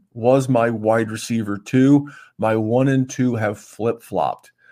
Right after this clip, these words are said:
Uh, my number one rookie wide receiver in this class right now for your dynasty team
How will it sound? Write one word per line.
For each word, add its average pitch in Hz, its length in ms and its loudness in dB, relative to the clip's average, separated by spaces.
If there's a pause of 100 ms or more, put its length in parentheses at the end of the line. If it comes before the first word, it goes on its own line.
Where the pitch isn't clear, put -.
(220)
Uh, 98 240 -2
my 107 160 -4
number 135 320 2
one 135 280 2
rookie 123 380 -4
wide 110 300 0
receiver 113 420 -6
in 110 220 -6
this 113 120 -8
class 104 420 -6
right 104 260 -2
now 110 320 -2
for 123 340 -6
your 120 140 -4
dynasty 110 500 -6
team 110 380 -8